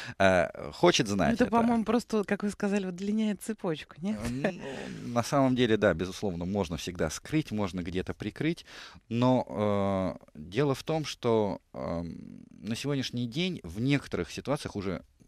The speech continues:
Speaker 1: п-, главный вклад в это дело у нас вкладывает, э, в-, вкладывало теперь уже в прошедшем времени Высший арбитражный суд.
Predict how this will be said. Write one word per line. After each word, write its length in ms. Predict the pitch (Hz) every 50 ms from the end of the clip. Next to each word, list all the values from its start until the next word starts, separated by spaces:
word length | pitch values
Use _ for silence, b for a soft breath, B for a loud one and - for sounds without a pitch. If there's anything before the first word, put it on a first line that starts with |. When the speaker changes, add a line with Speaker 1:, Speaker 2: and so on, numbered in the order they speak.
| _ _ _ _ -
Speaker 1:
п-, 80 | - -
главный 400 | - 98 123 139 127 98 92 87
вклад 320 | 85 - - 139 151 160 -
в 40 | 107
это 180 | 92 - 95 87
дело 200 | 87 90 78 71
у 40 |
нас 160 | 85 101 123 -
вкладывает, 480 | - - 110 107 95 92 85 71 - -
э, 200 | - 90 87 76 -
в-, 240 | - 80 90 101 -
вкладывало 1120 | - - - - 113 123 120 110 87 98 95 87 80 87 120 147 151 131 110 95 87 78 -
теперь 300 | - - 80 - 87 85
уже 160 | 82 78 85
в 60 | 80 -
прошедшем 440 | 82 82 - 82 78 - - 82
времени 340 | 85 101 135 151 135 101 85
Высший 340 | 78 85 117 - - - 98
арбитражный 500 | 85 82 92 - 92 92 92 85 92 87
суд. 220 | - - 64 -